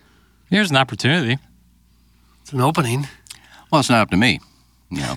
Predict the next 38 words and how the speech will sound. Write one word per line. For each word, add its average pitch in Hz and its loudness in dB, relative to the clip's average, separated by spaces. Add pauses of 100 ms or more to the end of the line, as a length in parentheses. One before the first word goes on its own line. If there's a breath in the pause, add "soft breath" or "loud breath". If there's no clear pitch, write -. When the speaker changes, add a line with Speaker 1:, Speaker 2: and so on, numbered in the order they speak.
Speaker 3:
Tim 80 -2
wants 73 -2
somebody 139 -2
Speaker 2:
But 143 0
Speaker 3:
else 160 0
Speaker 2:
you're 180 4
the 175 2
Speaker 3:
on. 147 2
Speaker 2:
one 147 2
who 131 0
knows 147 2
these 113 -4
people. 107 -10
Speaker 3:
I 80 -6
mean, 73 -2
if - -6
he 87 0
wants 76 -2
somebody 73 0
else 73 -4
to 73 -4
come 73 -2
out 71 -2
to 73 -4
the 65 -4
Dotem, 73 -2
I 67 -2
mean, 67 -2
I'm 65 -6
sure - -4
I 71 -2
could 65 -6
reach 65 -2
out 65 -2
to - -8
Brianna 67 -4
Coppage. 80 -4 (800 soft breath)
Um, 69 -4